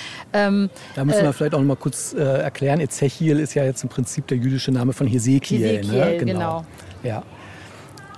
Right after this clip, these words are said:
Speaker 1: Und das sind ja alles, alles, ähm, ich sag mal, sehr gut aufgeteilt in Gut und Böse. Die Weltreligionen
Speaker 2: Ja.
Speaker 1: haben das ja sehr gut und, ne, die haben das ja schon so,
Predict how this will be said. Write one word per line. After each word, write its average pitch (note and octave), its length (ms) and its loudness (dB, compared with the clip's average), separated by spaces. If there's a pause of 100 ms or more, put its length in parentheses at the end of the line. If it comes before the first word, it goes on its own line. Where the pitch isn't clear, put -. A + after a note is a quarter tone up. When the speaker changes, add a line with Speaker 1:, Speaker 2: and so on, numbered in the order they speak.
(140)
Speaker 1:
Und G3+ 240 2
das F#3+ 100 2
sind A#3 140 4
ja G#3 160 4
alles, A#3 300 0 (120)
alles, A3 420 0
ähm, F#3 400 0 (460)
ich F3 160 -6
sag F#3 200 0
mal, F3 320 0 (380)
sehr G#3+ 240 2
gut A3+ 180 0
aufgeteilt A3 540 2
in G3 160 0
Gut G#3+ 180 0
und F3+ 200 -2
Böse. C#4 360 2
Die G#3 140 -2
Weltreligionen G3+ 580 0
Speaker 2:
Ja. G3+ 60 -2
Speaker 1:
haben G3+ 100 0
das G3+ 140 0
ja G#3 140 2 (180)
sehr G#3 260 2
gut G#3 220 0
und, G3 180 4
ne, B3 220 6
die B3+ 120 6
haben A#3+ 120 2
das A#3+ 120 2
ja A#3+ 140 4
schon B3 160 4
so, B3 220 4